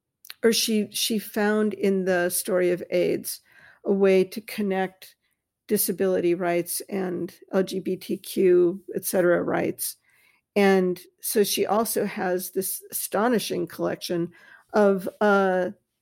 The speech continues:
um, queer and gay and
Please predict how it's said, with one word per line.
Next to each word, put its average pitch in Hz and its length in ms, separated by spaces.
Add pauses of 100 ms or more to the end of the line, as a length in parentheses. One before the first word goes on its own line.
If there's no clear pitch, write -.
(320)
um, 202 480 (1120)
queer 208 520
and 202 200
gay 180 500
and 175 440